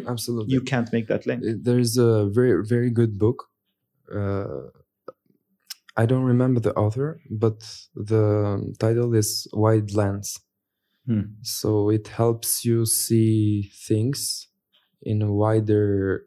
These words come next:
Speaker 1: <laughs>
Speaker 2: Lens, basically.
Speaker 1: lens,
Speaker 2: Hmm.
Speaker 1: uh, based point. So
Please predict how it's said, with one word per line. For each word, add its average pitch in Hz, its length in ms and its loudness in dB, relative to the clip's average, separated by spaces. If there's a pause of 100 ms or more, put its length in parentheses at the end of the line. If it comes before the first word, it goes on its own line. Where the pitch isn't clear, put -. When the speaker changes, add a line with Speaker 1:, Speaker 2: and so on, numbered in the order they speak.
Speaker 1:
<laughs> - 440 -8
Speaker 2:
Lens, 110 480 2
basically. 104 320 0
Speaker 1:
lens, 104 640 2 (100)
Speaker 2:
Hmm. 101 200 -2 (560)
Speaker 1:
uh, 104 160 0 (640)
based 104 400 2
point. 95 320 0 (540)
So 101 720 0